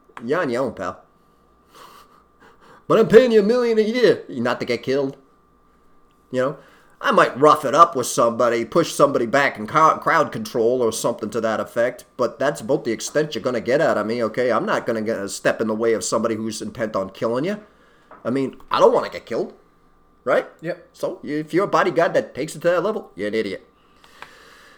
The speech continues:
Speaker 1: Uh, so, put your point in.
Speaker 2: They're a well-paid pu-, public servant.
Speaker 1: Yep.
Speaker 2: Why are they getting bodyguards to protect them from the public?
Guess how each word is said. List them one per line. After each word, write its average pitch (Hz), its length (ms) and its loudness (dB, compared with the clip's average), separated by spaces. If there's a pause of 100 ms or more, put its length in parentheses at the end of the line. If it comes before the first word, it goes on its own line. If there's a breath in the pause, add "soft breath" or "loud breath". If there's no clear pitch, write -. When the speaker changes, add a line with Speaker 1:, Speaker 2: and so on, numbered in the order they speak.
(360 loud breath)
Speaker 1:
Uh, 87 300 -8
so, - 360 -2 (100)
put 220 160 2
your 196 100 4
point 123 240 2
in. - 80 -16 (800 soft breath)
Speaker 2:
They're 196 220 0
a 196 80 0
well-paid 175 640 -4
pu-, 139 340 -10
public 135 280 -12
servant. - 560 -12 (160)
Speaker 1:
Yep. 92 200 -12 (200)
Speaker 2:
Why 175 680 0
are 175 140 -4
they 165 100 -6
getting 156 280 -6
bodyguards 143 500 -4
to - 60 -20
protect 143 300 -10
them 123 100 -12
from 123 100 -12
the 120 60 -14
public? 131 420 -8